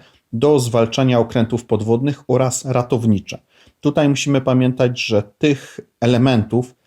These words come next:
w takiej nowoczesnej formie jednak nam troszkę brakowało. I tu do tych, którzy uważają, że Bałtyk stał się jeziorem nato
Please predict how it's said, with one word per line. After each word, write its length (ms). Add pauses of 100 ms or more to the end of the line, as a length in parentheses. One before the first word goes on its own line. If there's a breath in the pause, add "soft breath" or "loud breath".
(200)
w 120
takiej 300
nowoczesnej 580
formie 380
jednak 440
nam 220
troszkę 600 (260)
brakowało. 680 (2000)
I 180
tu 180
do 160
tych, 240
którzy 340
uważają, 580
że 200
Bałtyk 480
stał 260
się 280
jeziorem 500
nato 420